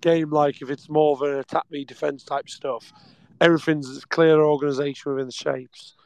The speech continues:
And then within that, we would focus on, as I say, one to three players max in everything, and then the coaches are held accountable. But we've also started doing stuff where we've asked the players beforehand, like, "How can I help you today?"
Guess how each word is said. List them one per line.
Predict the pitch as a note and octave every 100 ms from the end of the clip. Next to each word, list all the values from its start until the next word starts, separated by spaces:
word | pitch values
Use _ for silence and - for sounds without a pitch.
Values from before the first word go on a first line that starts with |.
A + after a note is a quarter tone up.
| _ _ _ _
And | D#3 D3+
then | D3+ C#3 C3+ - _ _ _ _ _
within | E3 C#3+ D#3 D3+
that, | C#3+ D3
we | C#3
would | C3
focus | - D3 - -
on, | C#3 C3 -
as | C3
I | B2
say, | D#3 C#3
one | C3 D#3 D3 C3+
to | C#3
three | - D#3 C#3+
players | - C#3+ C3+ B2+
max | D3 C3+ - - - - _ _ _ _
in | D3 D3+
everything, | D3 D3+ - D3+ C#3
and | C#3
then | C#3+
the | D3
coaches | - E3+ - C#3+
are | C#3+
held | D3 C3+
accountable. | - D3+ D#3 E3+ F3+ E3+ - - -
But | -
we've | D#3 F3
also | E3+ D#3 D#3+
started | C3+ D#3+ D3+
doing | D3+ D3
stuff | C3 D#3+ -
where | C#3+ C#3+ C#3 B2 _ - - _
we've | D#3+ D#3
asked | D3 -
the | -
players | - D#3 C#3+
beforehand, | A#2+ B2 D#3 D#3+ D#3 C#3 C3
like, | C#3
"How | C#3+ D#3+
can | - D#3
I | D3 C#3
help | C#3+ C#3
you | C#3+ C#3+
today?" | - C#3+ C#3+ B2